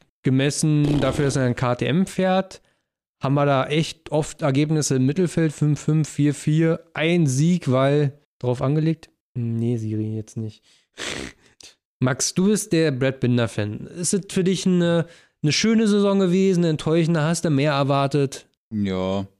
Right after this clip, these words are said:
Speaker 2: also an sich, die Ergebnisse sind eigentlich gar nicht mal so verkehrt. So viel Top Ten. Also nur drei Sachen, die nicht aus, also außer Top Ten sind, beziehungsweise
Speaker 1: Ja.
Speaker 2: vier mit einem Sturz.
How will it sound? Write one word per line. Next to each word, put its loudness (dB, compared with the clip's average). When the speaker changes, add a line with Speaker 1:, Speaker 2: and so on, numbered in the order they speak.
Speaker 2:
also -2
an -2
sich, -6
die -2
Ergebnisse -4
sind -2
eigentlich -4
gar -8
nicht -2
mal 0
so -2
verkehrt. -6
So -2
viel 0
Top -14
Ten. -2
Also -2
nur 2
drei -2
Sachen, -2
die -4
nicht -4
aus, -2
also -2
außer -2
Top -10
Ten -4
sind, -6
beziehungsweise -12
Speaker 1:
Ja. -2
Speaker 2:
vier 2
mit -2
einem -2
Sturz. -6